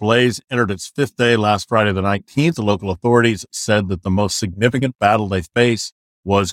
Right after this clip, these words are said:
quote, "very aggressive and relentless winds blowing the fire onto new land," end quote. Spanish neighbor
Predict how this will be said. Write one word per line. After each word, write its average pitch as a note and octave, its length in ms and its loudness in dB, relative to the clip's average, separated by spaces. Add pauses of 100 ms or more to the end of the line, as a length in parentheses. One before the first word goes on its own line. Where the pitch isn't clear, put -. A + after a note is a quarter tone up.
quote, C3 280 0 (200)
"very B2 300 4
aggressive G2 420 -4
and F2+ 160 -8
relentless F#2 600 -4 (220)
winds C3+ 400 2
blowing F#2+ 320 0
the G2 80 -6
fire F2 600 2
onto F2+ 280 -6
new F2 400 -6 (260)
land," F#2 380 0 (340)
end F2 180 -2
quote. E2 240 -2 (400)
Spanish C#3 440 0
neighbor B2+ 220 0